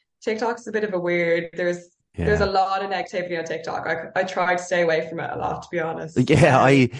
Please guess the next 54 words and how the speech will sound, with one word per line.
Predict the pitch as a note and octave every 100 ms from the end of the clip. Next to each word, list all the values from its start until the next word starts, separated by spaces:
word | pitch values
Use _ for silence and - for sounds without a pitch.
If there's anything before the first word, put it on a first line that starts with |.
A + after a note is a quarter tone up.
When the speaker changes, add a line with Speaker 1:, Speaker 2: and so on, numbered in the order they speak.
| - G2 -
Speaker 2:
<laughs> | B3+ - B2+
someone | - E3+ D#3 C#3
said | C#3+ C3+
to | A2+
me | A2
that, | G#2+ F2
like, | G2+ G#2+
you |
know, | F#2
the | F2+
podcast | G#2 G2+ G2 F#2
should | - - F#2+
go | F#2+
on |
TikTok | F#2 G#2 G#2 F#2+
and | F2+
stuff. | F#2+ - - - - - - -
I | A2
have | G#2 G2
nothing | G2+ G2 F#2
to |
Speaker 1:
Yeah. | F#2 F2
Speaker 2:
offer | F2+ F2+
TikTok. | F#2+ F2 F#2 D#2+ - -
I | A2
have | G2+
nothing | G#2 G2+ F#2+
to | F2
offer | D#2+ D#2+
it. | D#2+ - - - -
Um, | G2 G2+ G2 F#2+ - -
I'll | A#2
stick | - D3+ -
to | B2
the, | A2 F#2
the, | A#2 A2+ -
the | G#2+ G2+ G2+ F#2 _ _
places | - A2+ A2 G2+
that | A2
we | G#2
already | G#2+ G#2+ G#2 G2+
are. | G2 F#2 F2+ - - _
But, | A2 G#2+
um, | G#2+ G#2+ F#2 - _
go | - C#3
follow, | D3 D3 C3 B2 G#2+ -
follow | - C3+ B2+
Ali. | G#2+ A2+ A2 G#2+ - -
Um, | A#2 A#2+ A#2
Ali, | C#3 C#3+
stick | - G3
with | F#3+
me | F3+
for | D3+ D3 C3